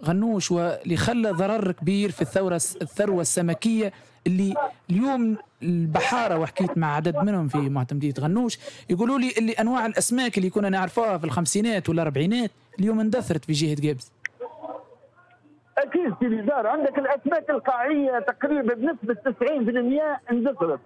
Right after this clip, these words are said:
Speaker 1: مم.
Speaker 2: الأسماك القاعية كلها اندثرت، على خاطر الو-، البحر، آه، وقع له تصحر، خليج جابس وبالتحديد، راهو وقت نقولوا خليج جابس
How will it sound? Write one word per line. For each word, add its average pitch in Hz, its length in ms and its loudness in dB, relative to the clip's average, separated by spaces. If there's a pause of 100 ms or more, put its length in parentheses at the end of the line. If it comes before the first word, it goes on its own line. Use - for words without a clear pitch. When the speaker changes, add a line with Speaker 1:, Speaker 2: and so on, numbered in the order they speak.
(200)
Speaker 1:
مم. 156 140 2
Speaker 2:
الأسماك 226 360 0
القاعية 247 540 0
كلها 277 420 -2
اندثرت، 220 480 0 (320)
على 185 160 0
خاطر 190 400 -2 (320)
الو-، 185 320 0
البحر، 175 600 0
آه، 196 460 -2
وقع 220 280 0
له 220 120 0
تصحر، 185 580 -2
خليج 208 300 0
جابس 233 300 -2 (100)
وبالتحديد، 202 680 -2 (320)
راهو 214 120 2
وقت 196 140 -4
نقولوا 220 280 0
خليج 208 420 0
جابس 175 220 0